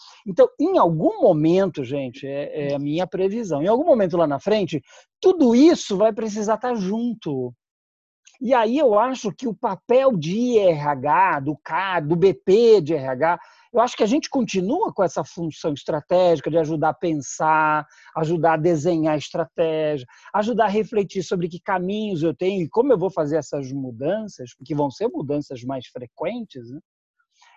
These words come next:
É, mas eu acho que também já não é mais propriedade nossa, é propriedade desse time, né? Porque, por exemplo, agora a gente precisou botar todo mundo em home office. Eu vou te dizer, deve ter tido um time grande de R H,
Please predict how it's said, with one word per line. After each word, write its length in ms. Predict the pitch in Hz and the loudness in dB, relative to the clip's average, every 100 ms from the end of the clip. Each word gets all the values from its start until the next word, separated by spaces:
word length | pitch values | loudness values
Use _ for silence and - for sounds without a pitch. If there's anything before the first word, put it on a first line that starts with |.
| - | -4
É, 480 | 165 175 170 175 170 | 0 4 6 4 4
mas 240 | 208 202 | 2 2
eu 80 | 254 | 2
acho 160 | 247 | 0
que 80 | - | -6
também 260 | - 247 247 | -2 -2 -2
já 160 | 226 | -4
não 180 | 247 254 | -4 -4
é 80 | 233 | -4
mais 240 | 240 220 | -6 -8
propriedade 720 | - 226 208 254 196 190 208 254 | -6 -6 -4 -6 -2 -2 0 -2
nossa, 360 | 226 190 165 | 0 -2 -2
é 20 | |
propriedade 540 | 175 185 196 170 180 190 | -4 -4 -2 0 0 2
desse 320 | 226 233 311 | 0 0 -4
time, 600 | - - 226 180 139 117 - _ _ _ _ _ _ | -6 -4 -2 0 -2 -4 -12 _ _ _ _ _ _
né? 220 | 151 160 | -6 -6
Porque, 180 | 180 170 | -6 -6
por 180 | 151 247 | 2 6
exemplo, 380 | 247 185 180 185 | 6 4 2 2
agora 400 | 170 156 143 135 | 2 4 2 0
a 40 | |
gente 220 | 147 180 | -4 -8
precisou 400 | - 170 226 214 | -12 -6 0 2
botar 280 | 214 220 185 | 2 2 0
todo 400 | - 269 392 311 | 0 -2 0 0
mundo 240 | 233 330 | 0 0
em 20 | 285 | 0
home 260 | 269 247 | 0 2
office. 520 | 175 131 127 - 147 123 _ _ _ | 2 2 -2 -10 -14 -14 _ _ _
Eu 100 | 269 | 0
vou 100 | 302 | 2
te 120 | 233 214 | 0 -2
dizer, 300 | 170 160 147 | 0 0 2
deve 300 | 165 220 220 | 4 2 2
ter 160 | 208 | -4
tido 260 | - 180 170 | -4 -6 -4
um 160 | 156 | -4
time 340 | 147 - 165 147 | -6 -8 -6 -4
grande 520 | 143 175 233 320 233 | 0 2 2 0 -2
de 100 | 165 | -2
R 80 | 160 | -2
H, 480 | 139 131 147 220 | -2 -2 0 0